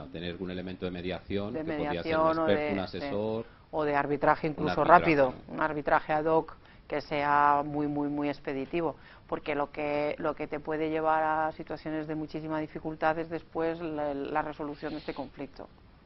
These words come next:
Speaker 1: Sí, porque en cuestiones de género que planteabas tú, Eva, aquí tenemos la ley de igualdad, lo cual en una programación
Speaker 2: Claro.
Speaker 1: se trataría de que hubiera, eh, una igualdad en cuanto a los participantes masculinos y femeninos, pero hay pa-,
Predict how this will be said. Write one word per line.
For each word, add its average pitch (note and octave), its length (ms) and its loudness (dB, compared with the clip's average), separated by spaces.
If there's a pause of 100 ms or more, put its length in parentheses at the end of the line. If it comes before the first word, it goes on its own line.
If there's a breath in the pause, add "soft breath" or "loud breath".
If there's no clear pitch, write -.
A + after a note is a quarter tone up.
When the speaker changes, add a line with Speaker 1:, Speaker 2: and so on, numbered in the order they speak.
Speaker 1:
Sí, F#2+ 100 0
porque F2 200 -6
en E2+ 40 -8
cuestiones F2 360 -8
de F2 100 -8
género F#2+ 280 -6
que E2+ 80 -12
planteabas E2 600 -10
tú, F#2 260 -8
Eva, G2+ 340 -8
aquí E2+ 200 -12
tenemos E2+ 240 -10
la F2 80 -10
ley F2 140 -8
de E2+ 60 -8
igualdad, E2+ 440 -8 (140)
lo D#2 80 -16
cual D#2+ 240 -6
en D#2 80 -16
una E2 160 -12
programación D#2+ 600 -6 (140)
Speaker 2:
Claro. D#3 220 -4
Speaker 1:
se F#2 80 0
trataría E2 420 -6
de E2+ 80 -8
que E2+ 80 -14
hubiera, F2 300 -6 (420)
eh, D#2+ 260 -6
una E2+ 140 -10
igualdad E2+ 460 -6 (100)
en D#2+ 140 -16
cuanto D#2+ 340 -12
a D2+ 40 -8
los D2 180 -12
participantes E2 720 -12
masculinos E2+ 480 -14
y F2 40 -12
femeninos, F#2+ 480 -8 (460)
pero E2 120 -4
hay E2+ 80 -4
pa-, E2 200 -10